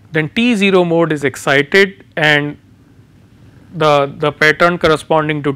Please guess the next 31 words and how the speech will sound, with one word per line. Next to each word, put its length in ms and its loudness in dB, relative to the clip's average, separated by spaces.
T 180 -2
zero 280 0
mode 320 -2
is 40 -16
formed 460 0
and 120 0
it 180 -10
goes 300 0
along 320 -2
the 100 -2
waveguide 600 0
and 200 2
it, 100 -6
it 160 -2
sustains 840 2
its 220 -6
shape. 440 -2
Similarly, 680 4
if 120 0
I 60 6
excite 520 2
at 160 2
plus 240 0
minus 300 0
theta 380 0
one, 340 2
T 240 2
one 220 0
mode 240 -2
is 120 -4
there. 360 -6